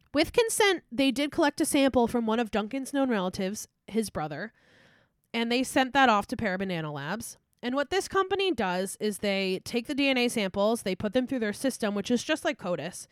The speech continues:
and all of this, these samples are connected, connected.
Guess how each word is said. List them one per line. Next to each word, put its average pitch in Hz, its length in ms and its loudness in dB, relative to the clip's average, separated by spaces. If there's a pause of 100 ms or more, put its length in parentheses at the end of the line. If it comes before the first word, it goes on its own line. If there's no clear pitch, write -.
(960)
and 233 600 2 (1040)
all 269 300 10
of 247 140 6
this, 240 220 2
these 233 200 -4
samples 202 360 -2
are 202 100 -2
connected, 175 440 -8 (600)
connected. 170 420 -14